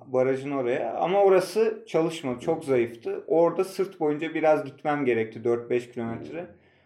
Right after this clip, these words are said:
Speaker 1: Ondan sonra tekrar tırmanmam
Speaker 2: Ben de oradan
Speaker 1: gerekti.
Speaker 2: geçtim. Mesela ben orada yükseldim yani.
Speaker 1: Evet, yani o, onun yanlış zamanına
Speaker 2: Evet, cycle arası gibi
Speaker 1: cycle,
Speaker 2: olmuş olabilir
Speaker 1: cycle
Speaker 2: yani.
Speaker 1: arasına denk geldik, sonra gitti. Yani mesela bunu,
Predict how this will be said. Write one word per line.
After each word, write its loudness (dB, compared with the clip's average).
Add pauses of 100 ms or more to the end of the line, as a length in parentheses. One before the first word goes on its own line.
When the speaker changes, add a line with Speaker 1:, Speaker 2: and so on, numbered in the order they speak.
(100)
Speaker 1:
Ondan -2
sonra -8
tekrar -2
tırmanmam -2
Speaker 2:
Ben 0
de 2
oradan 2
Speaker 1:
gerekti. 0
Speaker 2:
geçtim. -4
Mesela 2
ben 4
orada 2
yükseldim 0
yani. -10
Speaker 1:
Evet, 0
yani 0
o, 4 (220)
onun -2 (240)
yanlış 4
zamanına 2
Speaker 2:
Evet, 0
cycle -2
arası -2
gibi -6
Speaker 1:
cycle, 4
Speaker 2:
olmuş -4
olabilir -4
Speaker 1:
cycle 0
Speaker 2:
yani. 0
Speaker 1:
arasına -4
denk -10
geldik, -8
sonra -10
gitti. -18 (440)
Yani 0
mesela -2
bunu, -2